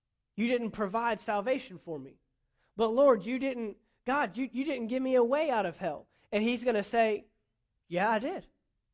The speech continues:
I sent somebody to you to save you, to redeem you, and you dishonored him, and you rejected him, and you refused him," 'cause the Bible says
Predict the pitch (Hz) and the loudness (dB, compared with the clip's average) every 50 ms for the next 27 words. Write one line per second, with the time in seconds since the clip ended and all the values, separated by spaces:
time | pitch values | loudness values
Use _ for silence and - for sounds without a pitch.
0 | _ _ _ _ _ _ _ _ _ - 196 190 - - - - 277 339 - - | _ _ _ _ _ _ _ _ _ -2 -2 -2 -2 -4 -2 0 0 0 0 -2
1 | - - - 220 202 190 185 185 175 170 170 170 - 339 392 320 180 139 123 123 | -8 -6 -4 -4 -2 0 0 0 0 0 -2 -4 -4 -4 -2 -2 -4 -6 -10 -14
2 | 127 156 - _ _ _ _ _ _ _ _ _ _ - 220 208 - - - - | -14 -16 -18 _ _ _ _ _ _ _ _ _ _ -4 -2 -2 -2 -6 -4 0
3 | - 311 339 320 269 190 160 165 165 147 139 147 - - _ _ _ - - 247 | 2 2 2 2 0 -2 -6 -8 -8 -8 -8 -8 -10 -12 _ _ _ -4 -2 -2
4 | 240 220 226 214 202 185 160 226 302 339 330 262 208 175 160 156 151 135 139 - | 0 2 2 2 2 2 0 0 0 2 0 0 -2 -4 -6 -6 -6 -8 -8 -10
5 | - _ _ _ _ - 220 208 202 196 190 247 262 202 175 254 226 214 - 285 | -12 _ _ _ _ -4 -2 -2 -2 -2 -2 -2 -2 0 0 0 0 0 0 0
6 | 302 320 311 277 233 196 175 165 160 160 156 170 190 185 196 196 208 214 202 214 | 2 2 2 2 2 0 -2 -4 -4 -2 -2 0 0 0 -2 -2 -2 -2 -2 -4
7 | 214 190 156 165 233 262 269 262 - 208 175 175 175 170 180 180 180 180 190 214 | -4 -4 -2 0 0 0 0 -2 -2 -4 -2 -2 -2 -4 -2 -4 -4 -4 -6 -6
8 | 214 208 196 180 - - 262 277 262 214 - 202 196 196 196 175 185 175 220 247 | -4 -4 -6 -6 -6 -4 -4 -2 -2 -4 -4 -6 -6 -4 -6 -6 -4 0 2 2
9 | 262 247 240 208 - 226 214 208 202 | 2 2 2 0 0 0 0 0 -2